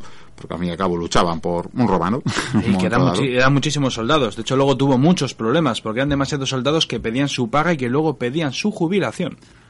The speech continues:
Speaker 1: Pues sí, ciertamente, tenía que cumplir con todos ellos. Aunque luego, eso sí, sabría, había cuidarse de no importunar del todo al clero, que siempre había tenido mucho poder, eh, en egipcio, y se llevaron relativamente bien, y les dejó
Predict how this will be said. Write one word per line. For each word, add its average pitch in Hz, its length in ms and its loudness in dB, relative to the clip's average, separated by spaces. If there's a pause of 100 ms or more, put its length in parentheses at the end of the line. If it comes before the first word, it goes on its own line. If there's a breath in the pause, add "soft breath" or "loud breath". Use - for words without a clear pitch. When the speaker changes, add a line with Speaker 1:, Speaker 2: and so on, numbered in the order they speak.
(220 soft breath)
Speaker 1:
Pues 82 160 -6
sí, 87 160 -6 (100)
ciertamente, - 540 -6
tenía 87 300 -6
que 87 260 -4 (220)
cumplir 95 320 -2
con 92 100 0
todos 110 160 2
ellos. 107 280 4
Aunque 110 260 2
luego, 117 500 6
eso 101 160 2
sí, 110 160 2
sabría, 101 400 2
había 98 500 0 (200)
cuidarse 113 680 4
de 98 340 2
no 104 380 2
importunar 101 580 0
del 95 160 -2
todo 101 280 0
al 90 140 -2
clero, 107 360 4 (380 loud breath)
que 87 100 -6
siempre 92 240 0
había 92 160 0
tenido 92 180 -2
mucho 95 240 -4
poder, 92 280 -2
eh, 90 240 -4
en 98 100 -4
egipcio, 113 500 0 (360 loud breath)
y 82 360 -2 (220)
se 101 260 2
llevaron 95 460 2
relativamente 90 640 0
bien, 80 220 -8 (320 loud breath)
y 82 40 -8
les 87 140 -2
dejó 90 300 -2